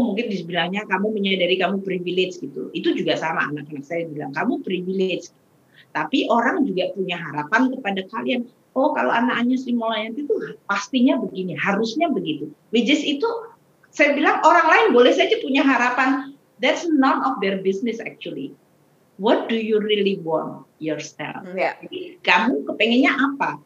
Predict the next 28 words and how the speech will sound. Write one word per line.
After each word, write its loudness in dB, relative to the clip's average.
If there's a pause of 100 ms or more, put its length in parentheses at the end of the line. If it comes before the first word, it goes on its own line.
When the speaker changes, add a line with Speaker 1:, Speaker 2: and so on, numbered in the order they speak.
(280)
Speaker 1:
Dan 0
kamu 4
ingin 10
menjadi 2
apa -2
gitu. -12 (460)
Dan 0
saya 4
selalu 2
mengatakan -4
juga, -2
Putri, -8
kepada -6
anak-anak. -8
Speaker 2:
Iya. -2 (440)
Speaker 1:
Apalagi -4 (120)
dengan 0
berum-, -4
makin -6
umur 2
ya, 2 (240)
saya 0
mengatakan, -4 (580)
"Kalau 4
kamu 4
sudah 4
dewasa 4
enough -2